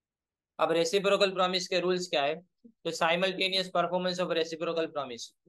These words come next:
ये साथ में की जाती है, बराबर है। The promiser need not perform his promise unless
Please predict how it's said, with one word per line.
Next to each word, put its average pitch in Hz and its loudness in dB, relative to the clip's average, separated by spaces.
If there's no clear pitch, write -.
ये 180 0
साथ 175 2
में 190 0
की 180 2
जाती 131 0
है, 113 -10
बराबर 165 2
है। 131 -4
The 151 -2
promiser 175 0
need 175 -2
not 190 2
perform 175 2
his 175 -2
promise 175 -2
unless 170 0